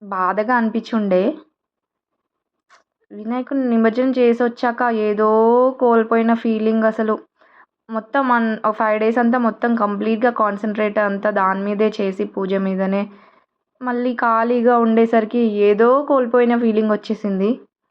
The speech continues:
Almost అందరికీ సేమ్ అదే ఫీలింగ్ ఉంటుంది. కానీ తప్పదు కదా, మన పేరెంట్స్ని వదిలి మనం ఎలా ఉండలేమో సేమ్ దేవుడు కూడా అంతే.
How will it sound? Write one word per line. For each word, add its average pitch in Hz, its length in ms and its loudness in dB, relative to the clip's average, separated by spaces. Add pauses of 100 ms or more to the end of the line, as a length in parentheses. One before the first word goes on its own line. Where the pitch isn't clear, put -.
(180)
Almost 214 380 -6
అందరికీ 202 420 -2
సేమ్ 214 400 2
అదే 208 340 2
ఫీలింగ్ 208 420 -2
ఉంటుంది. 190 560 -2 (1200)
కానీ 233 260 -6
తప్పదు 220 380 -6
కదా, 202 260 -2 (1200)
మన 190 240 -8
పేరెంట్స్ని 220 640 0
వదిలి 208 280 0
మనం 208 320 0
ఎలా 208 280 2
ఉండలేమో 208 680 0
సేమ్ 202 360 -2
దేవుడు 185 340 2
కూడా 202 320 0
అంతే. 190 400 -4